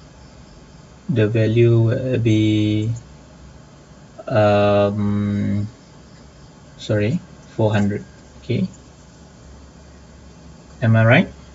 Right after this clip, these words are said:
Okay, so let's say you get, uh, four hundred. So to get this value, x,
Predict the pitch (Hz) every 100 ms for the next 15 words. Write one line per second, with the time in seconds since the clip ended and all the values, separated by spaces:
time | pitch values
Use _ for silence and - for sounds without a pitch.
0 | - - - - - - - - - -
1 | - - 120 165 170 - 131 123 120 120
2 | 117 - - - - - - - - -
3 | 120 113 - - 156 143 117 117 107 -
4 | - - - - - - - 110 - -
5 | - - - - - - - - - -
6 | - - - - 113 113 107 107 113 196
7 | - - - - - - - - - -
8 | - - - - 67 69 - - - -
9 | - - - - - - 113 120 113 120
10 | 113 131 131 123 - 120 113 117 131 220
11 | - - 135 - - - -